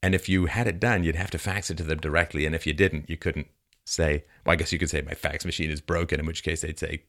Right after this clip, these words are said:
"Go to, go to the copy place or something." But, um, so looking at all the costs without looking at the benefits is sort of pointless.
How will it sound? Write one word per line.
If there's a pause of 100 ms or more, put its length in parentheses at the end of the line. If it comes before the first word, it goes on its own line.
(120)
"Go
to, (420)
go
to
the
copy
place
or
something."
But, (600)
um, (140)
so
looking
at
all
the
costs
without
looking
at
the
benefits
is
sort
of
pointless.